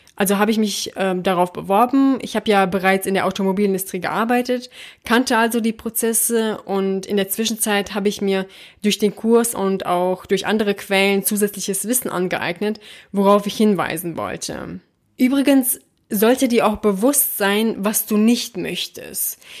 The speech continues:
Für mich kam damals zum Beispiel eine Trainee-Stelle nicht in Frage. Auch keine Juniorstelle oder grundsätzlich keine Stelle, wo ich Schritt für Schritt angelernt werde. Klar, ich war Berufseinsteigerin,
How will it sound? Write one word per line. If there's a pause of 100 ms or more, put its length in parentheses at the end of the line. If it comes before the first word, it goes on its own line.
Für
mich
kam
damals
zum
Beispiel
eine
Trainee-Stelle
nicht
in
Frage. (500)
Auch
keine
Juniorstelle
oder (1080)
grundsätzlich
keine
Stelle,
wo
ich
Schritt
für
Schritt
angelernt
werde. (320)
Klar,
ich
war
Berufseinsteigerin,